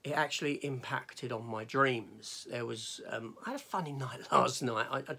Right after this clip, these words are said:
I dreamt massively. I dreamt massively, and I, very vivid, and I can remember a lot about these dreams. And there's lots of points within these dreams. It's one dream, actually, one big dream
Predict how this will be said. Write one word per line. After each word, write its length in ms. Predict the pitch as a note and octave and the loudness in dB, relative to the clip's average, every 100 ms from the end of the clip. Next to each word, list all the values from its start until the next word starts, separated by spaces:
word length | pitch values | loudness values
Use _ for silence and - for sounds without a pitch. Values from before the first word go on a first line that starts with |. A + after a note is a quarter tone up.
| - | -8
I 80 | - | -10
dreamt 480 | - A3 D3 - - - - - _ | 4 4 4 0 -10 -10 -16 -18 _
massively. 680 | E3+ F3+ - B2+ A#2+ A2 A#2 | -2 0 -2 -2 -6 -6 -8
I 60 | C3 | -8
dreamt 340 | F3 F3 - | -4 -2 -2
massively, 380 | C#3+ - B2 A2 | -2 -2 -4 -4
and 100 | C3 | -2
I, 140 | C#3 - - - | -4 -4 -10 -8
very 240 | F3 C#4+ G3 | -4 -2 -2
vivid, 460 | C3+ D3 C3+ B2+ | 0 0 2 2
and 100 | C3 | 2
I 60 | B2+ | -2
can 220 | - D3 | -2 -2
remember 540 | D#3+ F3+ G#3 F#3+ A2+ - - - | 0 0 0 -2 -4 -6 -12 -6
a 80 | C3+ | 0
lot 220 | D3+ E3 | 4 4
about 300 | C3+ D3 C#3+ | 4 4 4
these 180 | C#3+ C3 | 2 -4
dreams. 480 | C3 C#3 C#3+ A#2 - - - - | 0 4 4 4 -2 -10 -14 -6
And 100 | C#3 | -4
there's 140 | C3+ | 0
lots 260 | E3 - - | 4 4 2
of 160 | - - | -6 0
points 460 | F3+ C#3 A#2+ - | 4 6 4 -4
within 280 | B2 D3 C#3+ | -2 2 2
these 160 | C3+ B2 | 2 0
dreams. 480 | C3 B2 A#2 G#2+ A2 | 0 2 2 0 -4
It's 240 | C#3+ - | -8 0
one 200 | F3+ F3+ | 2 4
dream, 280 | C3+ D#3 A#2+ | 4 2 0
actually, 240 | - A#2+ | -6 -8
one 200 | B2+ D#3 | -4 -4
big 200 | C3+ C3 | -4 -8
dream 300 | - C3+ A#2+ | 0 2 2